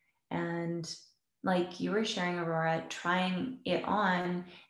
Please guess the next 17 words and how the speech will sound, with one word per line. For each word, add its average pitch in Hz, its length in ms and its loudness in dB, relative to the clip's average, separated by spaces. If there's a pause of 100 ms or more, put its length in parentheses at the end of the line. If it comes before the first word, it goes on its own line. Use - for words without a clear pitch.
and 175 280 2 (100)
seeing 185 380 -2
that 185 160 -2
that's 170 500 -2
not 175 480 -2
me, 165 420 -2 (1300)
and 180 220 2
then 170 560 0 (1000)
getting 180 280 2
a 180 40 0
sense 185 380 0
of 170 100 -4
what 175 160 2
feels 180 280 -2
more 175 280 0
like - 320 0
me 170 280 -4